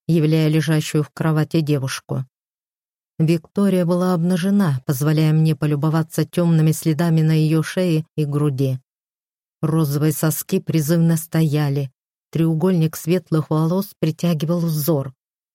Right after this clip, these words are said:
И вопреки ситуации я ощутил возбуждение.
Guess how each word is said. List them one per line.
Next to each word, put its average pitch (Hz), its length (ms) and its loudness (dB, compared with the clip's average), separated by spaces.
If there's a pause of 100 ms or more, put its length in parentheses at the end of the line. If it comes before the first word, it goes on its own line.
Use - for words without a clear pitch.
(280)
И 175 100 2
вопреки 170 720 0
ситуации 165 1120 -2
я 160 320 0
ощутил 180 680 -2
возбуждение. 170 1040 0